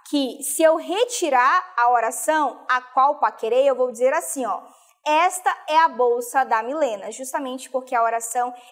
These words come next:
explicativa apresentada por vírgulas pode ser retirada, pode ser arrancada em palavras mais simples, tá bom?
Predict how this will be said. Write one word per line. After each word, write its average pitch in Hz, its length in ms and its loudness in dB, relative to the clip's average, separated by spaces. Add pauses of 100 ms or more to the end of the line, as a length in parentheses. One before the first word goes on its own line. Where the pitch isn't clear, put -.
(100)
explicativa 254 1000 -2 (380)
apresentada 233 640 -2
por 262 240 -6
vírgulas 285 500 -4 (260)
pode 254 260 0
ser 277 120 -2
retirada, 254 580 0
pode 247 280 -6
ser - 100 -6
arrancada 254 840 -4 (240)
em 233 120 -12
palavras 233 440 0
mais 247 260 -4
simples, - 440 -12
tá 190 100 -6
bom? 262 240 2